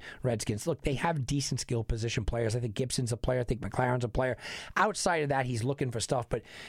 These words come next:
it falls on Haskins' shoulders. And the Rams are rolling right now. They're playing really well. I know they struggle against the Giants. Didn't matter. Got a win.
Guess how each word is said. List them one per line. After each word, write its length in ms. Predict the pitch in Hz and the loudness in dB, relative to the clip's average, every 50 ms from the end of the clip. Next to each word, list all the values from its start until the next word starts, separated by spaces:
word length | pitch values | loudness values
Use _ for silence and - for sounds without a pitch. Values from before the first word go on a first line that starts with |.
| - - | -10 -4
it 240 | - 220 220 208 - | -2 0 0 0 2
falls 260 | - 170 151 139 123 | 4 4 4 4 4
on 120 | 131 123 110 | 2 2 2
Haskins' 420 | 113 127 120 113 - - 117 110 | 4 2 2 2 2 0 0 2
shoulders. 400 | - - 127 127 123 127 139 147 | 2 2 2 2 2 0 0 2
And 140 | 202 208 214 | 2 2 4
the 40 | 220 | 4
Rams 380 | 214 214 214 208 208 202 - - - - - - - - | 4 4 4 4 4 2 0 -4 -12 -14 -14 -14 -4 0
are 220 | - 190 208 202 | 2 4 4 4
rolling 440 | 170 151 156 156 160 147 143 127 120 | 4 2 2 2 2 2 2 2 2
right 200 | 110 110 - - | 0 0 0 2
now. 100 | 110 104 | 2 2
They're 140 | 110 120 113 | 2 2 0
playing 320 | - - 127 113 98 98 | 0 -2 0 0 0 2
really 260 | 104 117 131 156 180 | 2 2 4 2 2
well. 260 | 175 135 127 131 131 - | 2 4 4 2 2 2
I 80 | - 107 | 0 2
know 160 | 107 107 110 | 2 2 4
they 80 | 139 139 | 2 2
struggle 320 | - - 143 139 135 131 | 2 0 0 2 2 2
against 220 | 131 135 135 127 | 2 0 0 0
the 60 | 135 127 | 0 0
Giants. 300 | 117 135 143 156 143 135 - | 2 2 2 2 0 0 -2
Didn't 180 | 156 151 156 | -2 0 2
matter. 240 | 156 151 147 143 120 | 4 4 6 6 4
Got 220 | 101 95 127 127 135 | 4 2 2 4 4
a 40 | |
win. 300 | 131 123 143 151 139 117 | 4 4 4 2 2 0